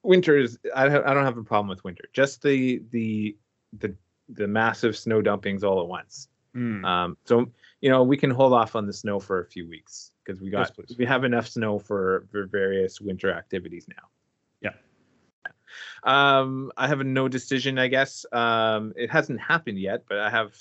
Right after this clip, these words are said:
Speaker 1: tomorrow morning, uh, at, like, early morning, I have a five-hour E E G appointment. So, uh, I go to the hospital. They told me, um, "Bring a lunch and something to do."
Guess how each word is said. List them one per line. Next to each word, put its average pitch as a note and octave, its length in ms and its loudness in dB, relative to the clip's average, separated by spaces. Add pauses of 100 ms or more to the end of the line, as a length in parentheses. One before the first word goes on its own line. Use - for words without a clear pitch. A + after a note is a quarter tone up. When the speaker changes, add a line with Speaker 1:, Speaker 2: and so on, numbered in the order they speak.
Speaker 1:
tomorrow A2+ 680 0
morning, G#2 640 -2 (440)
uh, F2 520 -2
at, F#2+ 220 -4 (460)
like, F#2 280 -10
early B2+ 300 8
morning, G2 540 -4 (140)
I G2+ 100 -2
have G2+ 240 0
a F#2 140 0
five-hour A2 800 4
E - 100 -6
E A2+ 320 -8
G G#2+ 360 -8
appointment. F2 520 -14
So, F#2 380 -4 (360)
uh, F#2+ 240 -2
I G2 120 -4
go A2+ 160 6
to A2 80 2
the G#2 100 2
hospital. G#2 680 2 (180)
They A2 100 6
told A#2 300 6
me, G#2+ 320 -2 (420)
um, F#2+ 460 -4 (120)
"Bring C3 260 4
a B2 60 4
lunch A#2+ 340 0
and G#2 100 -4
something A#2 360 -4
to G2+ 100 -6
do." F#2+ 260 -4